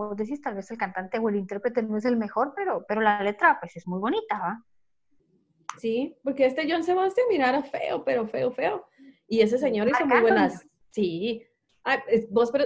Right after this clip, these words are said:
Speaker 2: a vos no te pasa, a mí me pasa con Marc Anthony. Vos lo ves así, el esqueletudo ese, y sí está bien feo. Y en eso empieza a cantar y es como, <gasps> Mi amor, ¡Te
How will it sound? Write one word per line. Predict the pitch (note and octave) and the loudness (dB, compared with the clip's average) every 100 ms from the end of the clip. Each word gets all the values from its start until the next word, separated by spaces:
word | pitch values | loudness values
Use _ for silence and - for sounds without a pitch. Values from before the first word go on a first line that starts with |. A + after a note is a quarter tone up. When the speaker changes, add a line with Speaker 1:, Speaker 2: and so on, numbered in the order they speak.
| - | -2
Speaker 2:
a | - | -2
vos | G#3+ A3+ | 2 2
no | B3+ | 0
te | D#4 | -2
pasa, | C4+ C4+ B3 | 0 0 0
a | G3+ | 0
mí | G#3+ | 0
me | B3+ | 0
pasa | B3+ B3+ | -2 -4
con | B3 | -2
Marc | G3+ F#3 | -2 -2
Anthony. | G#3+ G#3+ F#3+ | -2 -2 0
Vos | G#3 | 2
lo | A#3 | 2
ves | C4+ E4 D#4+ | 2 2 0
así, | C#4+ D4 F4 F4+ - - - | -4 -2 0 0 -2 -6 -2
el | A3+ A3 G#3 G3+ F#3+ F#3 - _ - | 0 2 2 0 -2 -6 -12 _ -10
esqueletudo | A3 A#3+ G#3 G3 C4 D4 | -6 0 -2 0 4 6
ese, | F#4 F#4 A4+ A#4+ | 6 4 2 2
y | A#3+ A3+ | 0 0
sí | |
está | A#3 A#3 C4+ | -2 2 2
bien | D4 D#4 | 2 -2
feo. | - G4 G4+ D4+ - - _ | -2 -2 -2 -4 -12 -20 _
Y | B3 | 4
en | A#3+ | 6
eso | B3 | 4
empieza | D4 C4 D4 E4 | 2 4 4 4
a | |
cantar | D4+ A3 G#3+ C4+ | 2 2 2 2
y | D4 | 2
es | C#4 | 2
como, | C4 - - - - | 0 -2 -6 -2 -2
<gasps> | D5 D5 C5+ A#4 | 0 0 2 4
Mi | F4 | 6
amor, | D#4 F4 G#4+ G4+ - _ _ _ _ _ _ _ | 6 8 6 4 -2 _ _ _ _ _ _ _
¡Te | - | 4